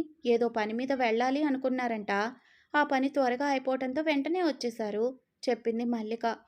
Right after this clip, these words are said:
బంటి నమస్కారం చేస్తూ, "నువ్వు ఎవరిని పర్మిషన్ అడగొద్దులే, నేను వెళ్తున్నా, బాయ్," అన్నాడు. వెళ్తున్నవాడు కాస్త వెనక్కి వచ్చి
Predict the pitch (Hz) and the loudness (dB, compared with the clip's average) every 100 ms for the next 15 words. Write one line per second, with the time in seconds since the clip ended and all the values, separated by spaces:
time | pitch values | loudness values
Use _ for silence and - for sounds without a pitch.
0 | _ _ _ - 233 214 202 240 233 214 | _ _ _ 0 2 2 -2 -4 -4 -6
1 | 214 - 240 233 233 226 220 254 247 - | -8 -4 -2 0 0 -2 0 -2 -2 -4
2 | 269 285 269 254 233 196 214 220 262 247 | -2 -2 0 0 0 -2 -4 -4 -4 -2
3 | 208 208 226 240 202 202 214 208 190 190 | -4 -4 -6 -4 -4 -4 -4 -4 -4 -8
4 | _ - 247 226 214 196 196 240 214 196 | _ -4 -2 0 0 -2 -2 -4 -4 -8
5 | _ - 226 233 220 233 - _ _ _ | _ -4 0 0 0 -6 -14 _ _ _
6 | 226 226 208 202 196 _ _ - 240 226 | -4 -2 -2 -4 -6 _ _ 0 2 2
7 | 247 254 247 233 226 233 220 208 214 226 | 0 -2 -2 -2 -2 -2 -4 -4 -6 -6
8 | 208 214 214 226 214 - | -6 -8 -6 -6 -4 -4